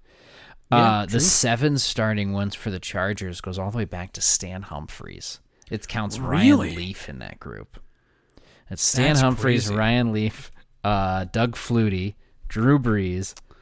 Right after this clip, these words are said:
Speaker 2: Phillip Rivers, <laughs> uh,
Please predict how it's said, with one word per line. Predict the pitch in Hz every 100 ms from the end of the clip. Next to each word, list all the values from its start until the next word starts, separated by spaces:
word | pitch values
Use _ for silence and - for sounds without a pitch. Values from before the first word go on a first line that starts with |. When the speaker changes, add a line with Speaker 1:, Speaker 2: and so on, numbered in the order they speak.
| - -
Speaker 2:
Phillip | - 135 165 135
Rivers, | 107 104 90 92 95 - _ _ _
<laughs> | - - - - - - -
uh, | 127 113 104 104